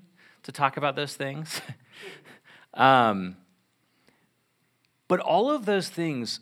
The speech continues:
so clearly depict the tension that we feel when it comes to rules. Or maybe it's in the vehemency with which we are sure we know which political candidates are okay to vote for and which ones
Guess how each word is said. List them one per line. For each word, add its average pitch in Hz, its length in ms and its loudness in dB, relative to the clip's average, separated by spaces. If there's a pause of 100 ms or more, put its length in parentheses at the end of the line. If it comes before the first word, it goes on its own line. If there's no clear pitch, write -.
so 262 680 -2
clearly 202 420 -4
depict - 580 -8
the - 80 -6
tension 156 600 -2
that 92 120 -8
we 110 120 -6
feel 107 500 -6 (640)
when 123 140 -6
it 120 80 -8
comes 123 280 -10
to 110 100 -12
rules. - 640 -14 (1700)
Or 190 160 2
maybe 196 240 4
it's 185 140 0
in 170 80 0
the 156 60 0
vehemency 151 720 2
with 127 320 -4
which 135 220 -4
we 135 320 0
are 117 140 0
sure 190 440 2
we 147 140 0
know 135 140 0
which 151 240 -2
political 180 320 -2
candidates 143 440 0
are 127 140 0
okay 160 260 0
to 156 100 0
vote 131 200 -4
for 135 200 -4
and 123 160 -6
which 160 180 -8
ones 156 240 -6